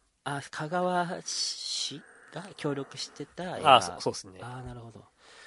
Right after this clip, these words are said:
Speaker 1: へー、面白いですね、それ。あと、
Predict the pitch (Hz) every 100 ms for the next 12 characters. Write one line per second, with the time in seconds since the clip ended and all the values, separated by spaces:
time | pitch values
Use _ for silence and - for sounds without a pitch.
0 | - - - 107 107 110 107 107 101 101
1 | 101 98 73 69 65 - - - - -
2 | - - - 170 127 240